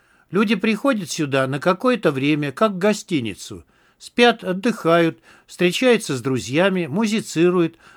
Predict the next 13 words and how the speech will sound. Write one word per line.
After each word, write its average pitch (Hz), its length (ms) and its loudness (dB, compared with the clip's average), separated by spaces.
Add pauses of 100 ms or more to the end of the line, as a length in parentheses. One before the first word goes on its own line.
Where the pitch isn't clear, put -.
а 139 120 -6
потом 247 360 4
уходят. 143 560 -2 (360)
И 139 100 -6
только 202 320 4
я 262 180 4
живу 147 300 0
здесь 113 280 -4
постоянно. 113 920 -2 (640)
Я 190 160 6
должен 220 420 2
обслуживать 175 800 -2
их. 107 260 -8